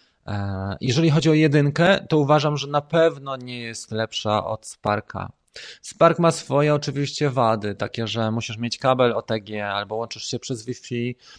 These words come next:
albo masz gimbal tylko dwu-, dwuosiowy, czy krótki czas lotu.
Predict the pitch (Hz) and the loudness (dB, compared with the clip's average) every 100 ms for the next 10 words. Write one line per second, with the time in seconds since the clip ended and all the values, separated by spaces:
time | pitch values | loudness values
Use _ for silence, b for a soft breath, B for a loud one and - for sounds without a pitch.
0 | B 131 117 131 131 117 127 151 135 123 | B -4 0 2 2 0 0 2 4 2
1 | - 117 107 117 123 117 - 95 - - | -2 -4 -4 -2 0 0 -4 -8 -12 -18
2 | 104 113 107 117 107 120 110 101 110 - | -10 -8 -6 -6 -6 -4 -4 -2 -6 -8
3 | B B B - - 139 - - 147 139 | B B B -12 -4 -6 -4 -4 -2 -2
4 | 147 147 147 139 123 | 2 2 2 0 0